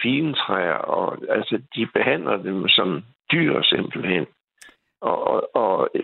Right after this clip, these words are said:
jeg kan, altså, der er ikke noget at sige til, at, at, øh, at der er sådan en, en, øh, størrelse som Hamas, fordi at, at det, når man har behandlet palæstinenserne på den måde, som israelerne har gjort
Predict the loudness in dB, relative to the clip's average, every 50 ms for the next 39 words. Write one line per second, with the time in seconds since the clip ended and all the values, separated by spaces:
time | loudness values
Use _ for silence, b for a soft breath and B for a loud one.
0 | -4 -2 0 0 0 0 -2 -2 -2 -2 -2 -2 -4 -2 -2 -2 -2 0 -2 -2
1 | 0 0 0 0 0 0 0 2 2 2 2 2 2 2 0 0 0 0 2 2
2 | 4 4 2 2 0 -2 -2 -2 0 0 -2 -2 0 0 2 4 4 4 4 2
3 | 2 -2 B B B B B B B B -2 -2 2 2 2 2 4 4 4 2
4 | 2 -2 -6 -4 -4 -2 -2 0 0 0 0 0 0 -2 -2 0 0 0 0 0
5 | 2 2 2 2 2 0 0 0 0 0 0 0 0 0 0 0 -2 -2 -4 -6
6 | -4 -2 -2 -4 -4 -2 -2 0 0 0 2 2 2 0 0 -2 -4 -4 -2 0
7 | -2 0 0 0 0 0 0 -4 B B B B B B B B B B B B
8 | _ _ _ _ 0 2 2 2 0 -6 -14 _ _ -2 -2 -2 -2 -6 _ 0
9 | 2 2 2 0 -2 -4 -2 -2 -2 -2 0 0 0 0 0 -2 -2 -2 0 -2
10 | 0 0 -2 -2 0 0 0 -2 -2 -6 -8 -4 0 0 2 2 2 0 0 2
11 | 2 4 2 2 0 0 0 2 2 0 0 0 0 2 2 2 2 2 4 4
12 | 4 4 4 2 2 2 2 0 0 -2 -4 -6 -4 -2 0 0 2 2 2 2
13 | 2 0 0 -2 -2 -2 -2 -2 -2 -2 -2 -2 -2 0 0 0 -2